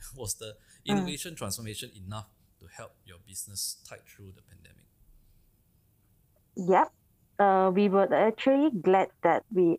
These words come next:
Speaker 2: act fast enough throughout, uh, even before the pandemic hit.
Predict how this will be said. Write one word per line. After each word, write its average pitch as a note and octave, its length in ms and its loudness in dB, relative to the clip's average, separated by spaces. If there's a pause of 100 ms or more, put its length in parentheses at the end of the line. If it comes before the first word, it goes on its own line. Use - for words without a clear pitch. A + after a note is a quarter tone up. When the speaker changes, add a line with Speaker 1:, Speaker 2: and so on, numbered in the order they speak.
Speaker 2:
act - 200 -2 (380)
fast F#3 240 2
enough F#3+ 300 2 (240)
throughout, F#3 540 2
uh, E3+ 380 2
even G3+ 440 2
before F#3 300 0
the F3+ 80 0
pandemic F3+ 400 0
hit. G3 260 2